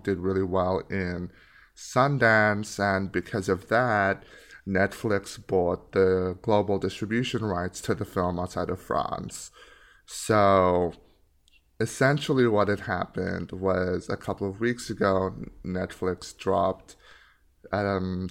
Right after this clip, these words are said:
teases for this film, and, you know, because they're translating it to appeal to a, an English audience, it is called Cuties, but the way they were promoting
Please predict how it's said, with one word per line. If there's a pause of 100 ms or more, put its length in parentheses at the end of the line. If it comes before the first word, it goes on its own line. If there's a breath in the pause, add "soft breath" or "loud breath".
teases
for
this
film, (640 soft breath)
and, (220)
you
know,
because
they're (220)
translating
it
to
appeal
to (100)
a, (360 loud breath)
an
English
audience,
it
is
called
Cuties, (720 loud breath)
but
the
way
they
were (160)
promoting